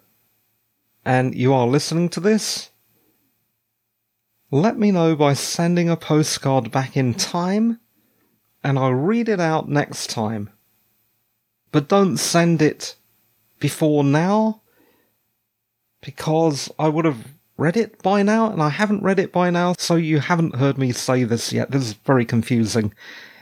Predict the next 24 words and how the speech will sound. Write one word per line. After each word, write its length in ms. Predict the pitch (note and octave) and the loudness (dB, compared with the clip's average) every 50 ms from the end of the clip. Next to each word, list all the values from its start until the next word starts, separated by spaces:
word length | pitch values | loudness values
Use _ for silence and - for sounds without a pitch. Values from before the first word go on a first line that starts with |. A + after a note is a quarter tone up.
| _ _ _ _ _ _ _ _ _ _ _ _ _ _ _ _ _ _ _ | _ _ _ _ _ _ _ _ _ _ _ _ _ _ _ _ _ _ _
On 140 | - D#3+ F3 | -4 -2 0
the 100 | F3+ F3+ | 0 2
other 200 | F#3 F#3+ G3 F#3 | 0 0 0 0
hand, 500 | E3+ F#3+ G3+ G3+ G#3 G#3 G3+ G3+ F3+ - - _ _ _ _ _ _ _ _ _ _ _ _ _ | 0 0 0 0 0 0 -2 -2 -4 -8 -12 _ _ _ _ _ _ _ _ _ _ _ _ _
there 160 | E3 F#3 G#3+ | -2 0 0
may 260 | G#3 G#3 A3 A3+ A3+ | 2 2 2 2 2
not 300 | A3 G#3+ A3 A#3 - G3+ | 2 0 0 -2 -4 -4
be 180 | F3 A3+ A#3 A3+ | -2 0 0 0
a 80 | G3+ F#3 | 0 0
next 360 | E3+ B2 - - - - - | 0 -2 -4 -6 -10 -6 -4
time, 360 | C3+ A2+ G#2+ G2+ G2 G#2 G#2+ - _ _ _ _ _ _ _ _ _ _ _ - | -2 -2 -2 -2 -4 -8 -10 -14 _ _ _ _ _ _ _ _ _ _ _ -6
because, 640 | D3+ C#3 - D#3 D#3 D#3 D#3 C#3+ - - - - _ _ _ | -4 0 2 2 4 4 2 0 -2 -8 -12 -14 _ _ _
as 200 | - F3 F#3 D3 | 0 0 2 2
I 120 | E3+ E3+ D#3 | 2 2 0
said 280 | - - - F#3 E3+ | 0 0 0 0 0
at 120 | E3 B2+ - | 0 -2 -2
the 60 | C3+ | -2
top 200 | - - D3+ D3 | -2 -2 -2 0
of 60 | C3+ | -2
the 60 | C3 | -2
show, 400 | - - - C#3 C#3 C#3+ C#3 C3+ - _ _ _ _ _ _ _ _ _ _ _ _ _ _ _ _ - | -2 -2 0 0 0 0 0 -2 -6 _ _ _ _ _ _ _ _ _ _ _ _ _ _ _ _ -4
I 180 | C#3+ D#3+ F#3 G3+ | 0 0 0 2
don't 320 | G#3 A3 G#3 F#3 - E3 | 2 0 0 0 0 0
know 380 | D#3+ D3 B2+ A#2 A2+ A#2 B2+ | 2 2 2 2 0 -2 -4